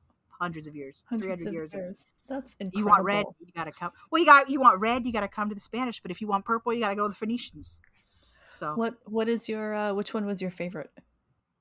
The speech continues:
Speaker 2: Wh-, while you're doing the
Speaker 1: Uh,
Speaker 2: research, which one blew your mind
Speaker 1: I
Speaker 2: the most?
Speaker 1: I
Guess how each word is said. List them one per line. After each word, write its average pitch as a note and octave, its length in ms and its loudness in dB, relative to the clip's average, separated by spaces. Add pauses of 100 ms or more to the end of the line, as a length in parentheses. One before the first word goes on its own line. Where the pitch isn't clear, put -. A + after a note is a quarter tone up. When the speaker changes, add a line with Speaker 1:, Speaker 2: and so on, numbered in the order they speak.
(160)
Speaker 2:
Wh-, - 140 -8
while G#3 200 0
you're A3+ 180 2
doing A3+ 200 6
the C#4+ 60 8
Speaker 1:
Uh, C#4+ 120 10
Speaker 2:
research, - 460 -2
which F#3+ 180 -6
one F#3+ 140 -4
blew F3 200 -4
your E3+ 160 -6
mind D#3 160 4
Speaker 1:
I D4+ 140 8
Speaker 2:
the B3 120 -4
most? - 200 -14 (460)
Speaker 1:
I B3+ 120 -4